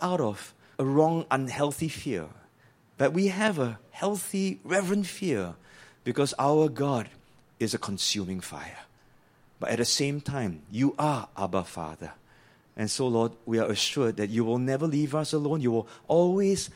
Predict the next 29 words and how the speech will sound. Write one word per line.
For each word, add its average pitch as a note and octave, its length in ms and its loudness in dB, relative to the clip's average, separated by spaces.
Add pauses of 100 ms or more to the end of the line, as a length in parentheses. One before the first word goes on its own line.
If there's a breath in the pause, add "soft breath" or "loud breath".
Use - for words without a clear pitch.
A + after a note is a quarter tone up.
(100)
help F#3+ 400 -6
us F#2+ 360 -2 (160 loud breath)
so B2+ 220 -2
that A2+ 180 2
we C3 280 0
can G#2+ 460 -4 (280 loud breath)
walk C#3 360 0
correctly C#3 600 -2
by G#2 220 0
your E3 180 0
Spirit, F2 640 -2 (220 soft breath)
according C#3 500 0
to - 120 -10
your C#3+ 180 0
grace, F#2+ 480 -4 (280 loud breath)
to - 80 -4
live A#2 300 4
for D#3 260 -2
Jesus, F2 680 -8 (380 soft breath)
and G2+ 140 0
if F2 100 -2
needed, A2 460 -2
Lord, E2 220 -8 (520 soft breath)
to - 80 -6
give F#2 180 -2
our E2+ 140 -2
lives E2 340 -6
for - 160 -16
him. D2+ 180 -16